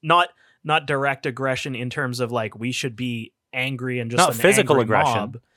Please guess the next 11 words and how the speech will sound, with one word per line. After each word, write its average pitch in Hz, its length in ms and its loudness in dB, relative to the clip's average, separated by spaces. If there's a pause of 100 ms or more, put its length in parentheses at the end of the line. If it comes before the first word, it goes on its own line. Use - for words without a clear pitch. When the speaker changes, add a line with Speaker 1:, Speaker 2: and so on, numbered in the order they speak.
(260)
Speaker 1:
but 151 140 0
people 131 220 -4
Speaker 2:
No. 165 100 4
Speaker 1:
need - 140 -2
to 165 100 -4
get 131 340 0
excited 131 800 -2
and, 120 300 -8
like, 110 400 -6 (580)
you 147 140 0
know, 120 220 -2